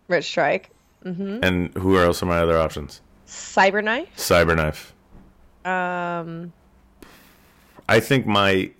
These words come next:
Speaker 2: I think I vote f-, very close for Epicenter and Taiba.
Speaker 1: Okay.
Speaker 2: I would have to do some homework, but, uh, I do like, I,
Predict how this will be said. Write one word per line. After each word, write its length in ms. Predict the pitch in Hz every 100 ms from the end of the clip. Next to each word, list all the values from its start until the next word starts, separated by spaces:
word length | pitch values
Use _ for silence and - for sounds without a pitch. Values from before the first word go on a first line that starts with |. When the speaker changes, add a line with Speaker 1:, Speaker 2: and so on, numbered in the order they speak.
| -
Speaker 2:
I 80 | 101
think 280 | - 107
I 120 | 95 90
vote 380 | 85 90 90 -
f-, 320 | - - - -
very 500 | 95 90 104 98 92
close 320 | - 92 87
for 320 | - 85 80 - - _ _ _ _ _ _ -
Epicenter 920 | 95 107 - - 92 90 87 85 78 - _ _ _ _ _ -
and 320 | 80 78 76
Taiba. 440 | - 78 69 - - _ _ _ _ _ _ _ _ _ -
Speaker 1:
Okay. 360 | 170 - 95 160 _ _ -
Speaker 2:
I 80 | 90
would 100 | 82
have 140 | 85
to 200 | - 82
do 380 | 67 - - 85
some 200 | 76 78
homework, 580 | - 82 78 73 - - _ _ _ _ _ - _ -
but, 340 | 87 85 82 -
uh, 300 | 85 80 78 76
I 20 |
do 200 | 80 92
like, 320 | 90 82 - - _
I, 280 | - - -